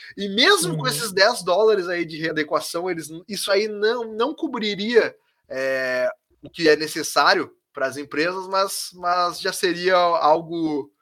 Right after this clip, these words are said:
Speaker 1: que ajudaria, digamos assim, com os custos de produção. E pra nós, aqui no Brasil, fica ainda pior, já que setenta dólares, na conversão direta da cotação de hoje, daria cerca de trezentos e setenta reais,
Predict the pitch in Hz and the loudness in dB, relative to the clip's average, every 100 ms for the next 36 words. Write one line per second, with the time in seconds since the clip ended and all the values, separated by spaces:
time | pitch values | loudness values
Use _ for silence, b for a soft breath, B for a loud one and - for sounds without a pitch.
0 | _ _ - 175 165 202 196 175 202 156 | _ _ -2 0 0 6 6 8 4 2
1 | 110 135 156 151 151 - 151 165 147 170 | 2 -4 -4 -2 -4 -6 -12 -14 -12 -12
2 | - 160 147 156 160 156 170 - 110 _ | -10 -10 -10 -10 -10 -8 -8 -10 -12 _
3 | b b 202 226 294 285 254 240 277 262 | b b -4 2 6 6 8 8 8 6
4 | 240 226 226 233 240 175 233 262 247 - | 2 -2 0 2 4 2 -4 -4 -4 4
5 | 208 190 190 202 208 226 175 208 - _ | 6 6 2 -2 2 6 6 6 0 _
6 | _ _ - - 147 185 190 - - 180 | _ _ -18 -6 2 2 2 -4 -4 -4
7 | - 202 247 202 160 156 151 127 - 147 | -2 -2 0 0 2 0 0 -2 -6 -8
8 | - 202 208 196 - 220 247 208 233 202 | -6 -6 -4 -4 -4 -6 0 2 2 0
9 | 170 175 175 - 180 165 208 170 190 208 | -4 -6 -10 -10 -10 -4 0 4 2 0
10 | b b b - 160 180 208 202 - 190 | b b b 2 4 6 4 4 4 4
11 | 208 208 185 - 202 202 165 180 220 226 | 4 2 -2 0 2 2 2 0 0 -4
12 | 185 180 202 190 180 180 180 165 151 139 | -6 -2 -2 -2 -8 -8 -6 2 4 4
13 | 156 | 2